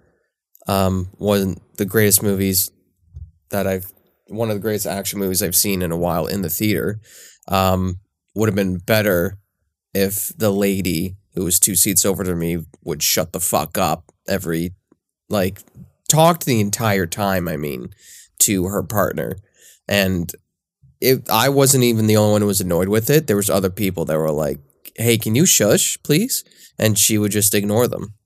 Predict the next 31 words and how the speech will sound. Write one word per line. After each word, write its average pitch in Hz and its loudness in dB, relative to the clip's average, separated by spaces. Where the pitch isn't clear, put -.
So 101 2
there's 180 6
that 113 0
as 110 0
well. 104 2
And 113 4
when 110 4
you're 107 -2
streaming 147 4
alone, 107 2
you 143 4
don't 156 6
have 135 4
to 127 -4
deal 151 6
with 131 4
anybody 87 2
else. - -2
And 117 0
for 107 4
a 98 2
lot 127 4
of, 107 -2
a - -10
lot 139 4
of 131 -4
people 101 -2
who 101 -4
consider 104 -2
themselves 95 0
introverted, 98 -2